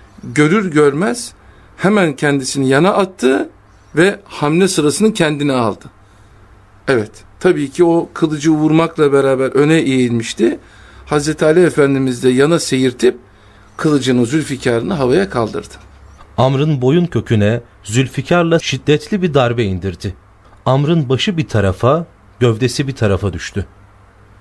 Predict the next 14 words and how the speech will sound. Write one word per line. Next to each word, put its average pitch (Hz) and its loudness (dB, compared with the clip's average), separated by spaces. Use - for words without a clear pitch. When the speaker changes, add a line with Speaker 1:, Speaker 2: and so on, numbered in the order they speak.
Speaker 1:
Bir 170 2
anda 117 -2
yani. - -12
O 139 2
böyle 139 4
vuruşmanın 143 0
getirdiği 131 -2
ilk 202 0
vurduğu 139 0
anda 123 0
işte - -4
gitti 135 -6
bitti 143 -2
derken 185 0